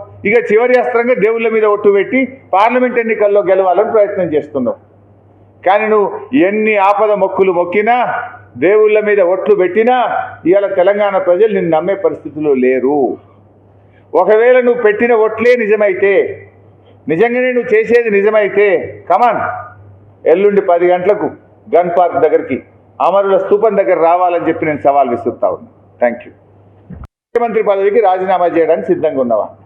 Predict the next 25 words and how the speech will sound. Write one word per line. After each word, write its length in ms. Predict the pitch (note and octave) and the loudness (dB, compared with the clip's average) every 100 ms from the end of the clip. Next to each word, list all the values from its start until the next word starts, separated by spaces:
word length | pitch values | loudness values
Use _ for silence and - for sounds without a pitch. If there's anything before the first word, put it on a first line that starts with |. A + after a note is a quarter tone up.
| - | -4
సూటిగా 280 | G3+ A#3 B3+ | 0 2 2
రాయిగా 240 | A3+ G#3 | 2 2
నువ్వు 140 | F#3 D#3 | 2 0
డొంక 180 | F3+ G#3 | 0 2
తిరిగి 200 | G#3 F#3 | 0 0
ఉండొద్దు. 220 | E3 B2+ - _ _ _ _ _ _ _ _ C#3+ | -2 -4 -14 _ _ _ _ _ _ _ _ 0
నువ్వు 200 | G#3 F#3+ | 2 4
దేవుళ్ళ 420 | F#3+ A#3 A#3+ B3 | 4 2 2 2
మీద 220 | A#3+ A#3+ | 2 0
ఒట్టు 320 | A3+ A3 A3+ | 0 0 0
పెట్టి 300 | A3+ A3+ A#3 G3+ | 0 0 -2 -2
చెప్పింది 360 | A3 A3 A3 A3 | -2 0 0 0
నిజమే 380 | F#3+ F#3+ A3 A3+ | 0 0 0 0
అయితే 380 | A3 G3+ G3 G3+ A#3 - - - - - - - - | 0 0 0 2 2 0 -4 -8 -14 -20 -20 -14 0
రా, 180 | F3 G#3+ G3 | 2 4 2
గన్ 140 | G3 G3+ | -2 -2
పార్క్ 220 | G3 G3 | 0 0
దగ్గర 260 | E3+ E3 D3 | 0 2 2
రా, 160 | F3 C3 - - - - _ D3+ | 2 0 -6 -10 -18 -20 _ -2
అమరుల 340 | G3 A3+ A3+ A3 | 0 2 2 0
సాక్షిగా 500 | G#3+ A3+ A3+ A3+ A3+ | 0 0 0 0 2
ఇద్దరం 320 | A3 A#3 A#3 | 2 0 0
ప్రమాణం 400 | A3+ A#3+ C4 B3+ A3+ | 0 0 0 0 -2
చేద్దాం. 260 | F#3 D#3 - - - - - - - - - - - | 0 -2 -4 -12 -18 -20 -20 -20 -20 -20 -20 -20 -4
లేదంటే 520 | D3 A3 B3 B3 B3 | 2 4 6 4 4